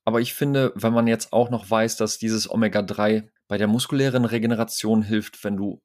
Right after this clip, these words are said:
stark belastet bist, wie in der Vorbereitungszeit zum Beispiel, dann wäre das doch schon ein Faktor, den man vielleicht nachprüfen könnte. Ich bin ein Fan davon, dass wenn man sich gerade in der Vorbereitung befindet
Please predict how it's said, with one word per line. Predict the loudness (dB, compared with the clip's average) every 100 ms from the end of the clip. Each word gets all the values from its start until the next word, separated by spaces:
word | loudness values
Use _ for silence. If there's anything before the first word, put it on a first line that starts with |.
| _
stark | -12 -2 -2 -2
belastet | 0 2 2 -2 -8 -6
bist, | -6 -8 -18 _ -6
wie | -4
in | -4
der | -4
Vorbereitungszeit | -2 0 -2 -2 -4 -6 -6 -4 -2
zum | -2 -2
Beispiel, | -2 -4 -8 -10 -12 _ _ _ -4
dann | 0
wäre | 2 2
das | 0 0
doch | -2 -2 -2
schon | 0 2
ein |
Faktor, | 0 0 -2 -2 -2 0 0 -6 _ -4
den | 0
man | 0
vielleicht | 0 -2 -2 -10 0
nachprüfen | 0 0 -4 -8 -8
könnte. | -8 -8 -8 -16 -20 _ _ _ _
Ich | -8
bin | -4 -4
ein |
Fan | -2 -2 0
davon, | -2 -2 -2 -2 -4
dass | -4 -4 -2 0
wenn | 0
man | 0
sich | -4 -4
gerade | 0 0
in | 2
der | 0
Vorbereitung | 2 2 2 2 2
befindet | 0 0 -2 -2 -2 -8